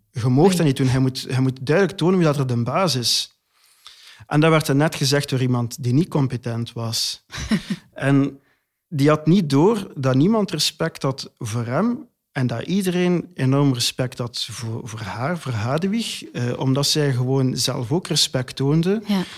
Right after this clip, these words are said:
Speaker 1: vertrouwen toonde en, en gewoon haar werk kon. En dat is heel die dynamiek die zo belangrijk is en die in, ja, in, in veel bedrijven eigenlijk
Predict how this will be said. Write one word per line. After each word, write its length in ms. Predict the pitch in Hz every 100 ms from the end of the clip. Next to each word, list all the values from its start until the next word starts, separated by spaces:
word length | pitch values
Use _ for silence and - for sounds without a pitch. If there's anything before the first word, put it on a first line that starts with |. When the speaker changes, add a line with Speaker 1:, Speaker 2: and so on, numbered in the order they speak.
| -
Speaker 1:
vertrouwen 800 | - - 123 110 - 131 180 202
toonde 360 | 196 143 190 196
en, 200 | - 127
en 180 | 131 110
gewoon 300 | 123 127 123
haar 240 | 117 104
werk 280 | 113 170 180
kon. 360 | - 120 117 110 _ - - - - _ _ _
En 400 | - - 127 123
dat 180 | 135 160
is 240 | 185 -
heel 220 | - 160 180
die 160 | 175
dynamiek 580 | 139 139 123 131 180 143
die 580 | 135 131 127 120 - - _ _ _ _ _
zo 340 | 135 - 151 202
belangrijk 520 | 143 127 185 202 196
is 260 | 113 -
en 460 | - 127 120 123 123
die 260 | 120 113 -
in, 160 | 110 -
ja, 200 | 113 120
in, 220 | 120 104
in 200 | 113 113
veel 340 | 98 107 143 175
bedrijven 560 | 151 123 143 160 135 -
eigenlijk 840 | 131 123 120 120 - - - -